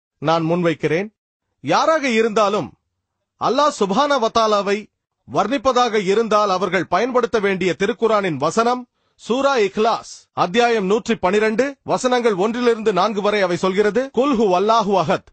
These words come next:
கூறுங்கள் அவன் அல்லாஹ் ஏகன், அல்லாஹு சமத், அல்லாஹ் எந்த தேவையும் அற்றவன், லம் யலித் வலம் யுலத், அவன் பெறவும் இல்லை பெறப்படவும் இல்லை, வலம் யகுல் லஹு குஃபுவன் அஹத், அவனுக்கு நிகராக எவரும் இல்லை. எல்லாம் வல்ல இறைவனான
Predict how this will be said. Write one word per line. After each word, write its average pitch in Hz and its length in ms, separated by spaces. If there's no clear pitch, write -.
கூறுங்கள் 285 560
அவன் 220 240
அல்லாஹ் 220 400
ஏகன், 190 380
அல்லாஹு 285 380
சமத், 208 300
அல்லாஹ் 285 440
எந்த 254 420
தேவையும் 277 560
அற்றவன், 202 420
லம் 254 360
யலித் 311 420
வலம் 226 340
யுலத், 175 340
அவன் 190 340
பெறவும் 247 400
இல்லை 262 340
பெறப்படவும் 226 540
இல்லை, 139 200
வலம் 220 340
யகுல் 240 380
லஹு 196 280
குஃபுவன் 214 380
அஹத், 127 320
அவனுக்கு 233 400
நிகராக 233 380
எவரும் 190 320
இல்லை. 123 200
எல்லாம் 262 500
வல்ல 254 260
இறைவனான 202 800